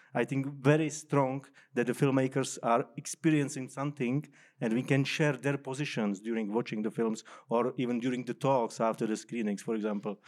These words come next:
So this is something what's important for us, uh, to create a power plant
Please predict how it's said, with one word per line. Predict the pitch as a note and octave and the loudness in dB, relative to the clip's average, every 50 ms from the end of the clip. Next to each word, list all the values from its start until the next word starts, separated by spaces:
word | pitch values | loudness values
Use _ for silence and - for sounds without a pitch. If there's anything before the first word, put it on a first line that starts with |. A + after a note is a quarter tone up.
| - - - - - - | -20 -20 -20 -20 -20 -18
So | - - C3 B2+ B2+ C3+ D3 - D3+ - - - | -2 2 4 4 4 4 2 -2 -4 -10 -4 0
this | C#3+ E3 D#3 F#3+ | 2 4 4 4
is | E3+ - | 4 6
something | E3 D#3 D#3+ D#3 D3+ C#3 B2+ B2 G2+ - - | 6 6 6 4 2 2 2 0 0 -4 -2
what's | - C3 C3 - | 0 0 0 2
important | - C#3+ B2+ C3+ B2 A#2+ A2+ B2 A#2+ A2 | 2 0 2 4 4 4 4 2 0 0
for | - A#2 A2 A2 | 2 4 4 6
us, | G#2+ G2+ G2+ - - - - | 4 4 2 0 -6 -2 0
uh, | A#2 A2 A2 A2 A2 G#2+ G#2 - - - - - - _ - | 2 2 4 2 2 0 -2 -8 -16 -20 -20 -20 -20 _ 0
to | - C3 C3 C3 - | 2 2 2 0 -2
create | - D#3+ D3+ D#3 D3+ D#3 D#3 D3+ D3+ | 0 4 6 6 8 6 6 4 4
a | D3 C3+ B2+ G#2 - - _ _ _ _ - | 2 2 2 2 -2 -8 _ _ _ _ 4
power | C3 C3+ D3 E3 | 4 6 6 4
plant | D#3+ - D3+ D3 E3+ G3+ G#3 | 4 2 2 2 2 -2 -6